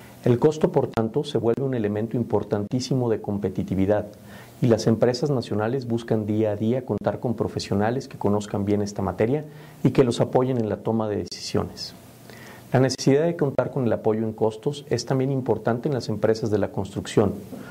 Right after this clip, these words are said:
porque necesitan del conocimiento del área de costos para tomar decisiones. El área de costos se ha vuelto cada vez más indispensable en la actualidad para poder trabajar con eficiencia en el operar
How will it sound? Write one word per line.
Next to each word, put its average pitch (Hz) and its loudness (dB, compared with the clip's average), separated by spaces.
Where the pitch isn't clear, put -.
porque 107 4
necesitan 123 2
del 135 4
conocimiento 104 -2
del 107 0
área 110 0
de 110 0
costos - -6
para 104 2
tomar 101 0
decisiones. - -6
El 123 6
área 165 2
de 165 0
costos 135 -2
se - 0
ha 127 2
vuelto 120 -2
cada 113 2
vez 113 0
más 117 -4
indispensable 104 0
en 107 -2
la 95 -4
actualidad 98 0
para 120 4
poder 127 4
trabajar 127 0
con 120 -2
eficiencia 120 0
en 110 0
el 104 0
operar 104 0